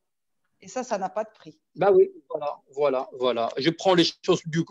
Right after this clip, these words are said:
Speaker 2: du bon côté et j'essaie de, de, de bouger et de ne pas rester passif.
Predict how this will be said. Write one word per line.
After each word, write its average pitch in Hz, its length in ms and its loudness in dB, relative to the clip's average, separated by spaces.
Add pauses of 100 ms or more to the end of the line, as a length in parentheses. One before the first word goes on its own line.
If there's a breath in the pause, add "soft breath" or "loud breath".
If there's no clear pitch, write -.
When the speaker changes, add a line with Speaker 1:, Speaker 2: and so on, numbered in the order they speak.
Speaker 2:
du 175 160 -2
bon 185 180 4
côté 202 420 4
et 160 60 6
j'essaie 165 320 2
de, 160 300 2
de, 156 340 -2
de 151 140 -4
bouger 170 560 2 (600 loud breath)
et 160 60 -4
de 139 80 -6
ne 175 60 2
pas 185 180 2
rester 185 280 2
passif. - 500 -2